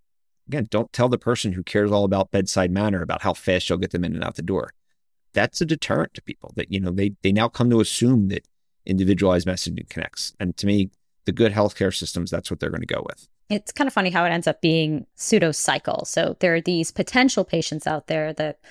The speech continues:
Speaker 2: really need to be treated as consumers when marketing to them. Then they become patients, and then they're treated by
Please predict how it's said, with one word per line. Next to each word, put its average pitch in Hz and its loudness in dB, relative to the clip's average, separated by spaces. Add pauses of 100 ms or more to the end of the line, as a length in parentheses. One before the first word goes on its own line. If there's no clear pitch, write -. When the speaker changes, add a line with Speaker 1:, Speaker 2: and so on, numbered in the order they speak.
(240)
Speaker 2:
really 202 6
need 190 4
to 175 0
be 165 0
treated 180 2
as 170 0
consumers 175 2
when 165 -2
marketing 160 -2
to - -6
them. - -4 (320)
Then 160 2
they 170 2
become 220 2
patients, 147 -2
and 147 -4
then 147 -2
they're 151 -4
treated 151 -4
by 131 -2